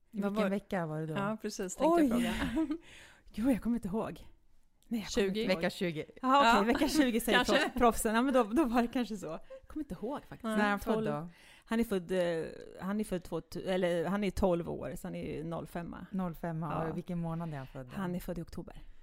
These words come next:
Speaker 1: Ja, men det måste vara ungefär vecka tjugo om det var
Speaker 2: Ja.
Speaker 1: tennisveckan i Båstad.
Speaker 2: Artonde
Speaker 3: Ja.
Speaker 2: oktober.
Speaker 3: Han är född sjunde oktober.
Speaker 2: Ja, okej.
Speaker 3: Ja.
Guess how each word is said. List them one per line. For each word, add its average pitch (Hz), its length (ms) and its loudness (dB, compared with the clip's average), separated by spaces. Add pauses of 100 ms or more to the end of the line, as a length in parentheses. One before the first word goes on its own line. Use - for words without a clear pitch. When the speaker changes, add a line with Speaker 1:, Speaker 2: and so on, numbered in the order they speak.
(140)
Speaker 1:
Ja, 143 80 -16
men 143 80 -8
det 151 80 -6
måste 143 300 -10
vara 156 120 -12
ungefär 135 240 -12
vecka 127 220 -16
tjugo 135 340 -14
om 135 100 -14
det - 60 -14
var 143 180 -12
Speaker 2:
Ja. - 60 -10
Speaker 1:
tennisveckan 196 460 -6
i 143 40 -12
Båstad. 147 360 -14 (100)
Speaker 2:
Artonde 226 340 0
Speaker 3:
Ja. 247 80 0
Speaker 2:
oktober. 180 420 -4 (280)
Speaker 3:
Han 202 140 -8
är 190 40 -6
född 190 140 -8
sjunde 180 260 -6
oktober. 175 300 -14 (280)
Speaker 2:
Ja, 185 260 -6
okej. - 200 -14
Speaker 3:
Ja. 185 140 -8